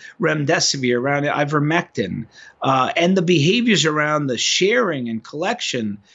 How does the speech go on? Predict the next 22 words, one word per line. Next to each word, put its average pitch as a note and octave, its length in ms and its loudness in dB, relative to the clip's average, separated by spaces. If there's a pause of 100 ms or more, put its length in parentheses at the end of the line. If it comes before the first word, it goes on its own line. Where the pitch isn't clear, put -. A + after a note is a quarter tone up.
(120)
and A#2 120 -4
how A3+ 320 2
they G#3+ 160 0
collect, - 600 -6
uh, C3 160 -4
vaccine, C3 640 -4
vaccine C3+ 440 -2
data, G#2+ 380 -2 (380)
I, - 180 -2
I E3 80 2
mean, F3 320 0
I D#3 100 -2
can D#3 280 -2
only C4 260 4
be E3 140 2
left C#3 280 -2
with E3 160 -4 (200)
deep E3 280 0
concerns C#4 680 0
and, C#3 180 0
and, D3+ 300 0
and, D3+ 460 2